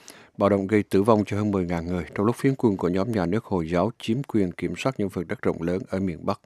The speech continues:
và miền Tây. Hoa Kỳ và các nước khác khẳng định là Iraq cần phải thành lập một tân chính phủ bao gồm cả những nhóm thiểu số để có thể phục hồi ổn định. Ngày hôm qua, Phó Tổng thống Hoa Kỳ, ông Joe Biden cho biết là Iraq đã có được những tiến bộ chính trị và đã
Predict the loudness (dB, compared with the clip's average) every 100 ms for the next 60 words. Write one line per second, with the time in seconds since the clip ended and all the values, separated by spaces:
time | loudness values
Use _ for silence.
0 | _ -4 -4 -4 -10 -4 -4 -6 _ -20
1 | _ _ -20 -20 -6 2 2 4 2 2
2 | 0 2 2 2 -2 0 2 4 2 0
3 | -2 -2 -2 0 0 2 0 -2 0 -2
4 | -4 -4 -4 -2 -2 -4 -4 -6 2 2
5 | 2 0 -2 -4 -2 -2 -2 -4 -6 -4
6 | -4 0 0 0 -2 -18 -2 0 0 -2
7 | -4 -6 -6 -8 -8 -6 -6 -6 -8 -4
8 | -4 -4 _ _ -20 _ -20 -20 -20 -8
9 | 2 6 6 6 6 6 4 2 4 2
10 | 2 2 2 0 0 -2 -2 0 0 2
11 | 2 2 2 -2 0 0 0 -6 -4 0
12 | -2 -2 -6 -2 -2 0 -2 -2 -2 -4
13 | -2 0 4 2 2 -2 -2 -2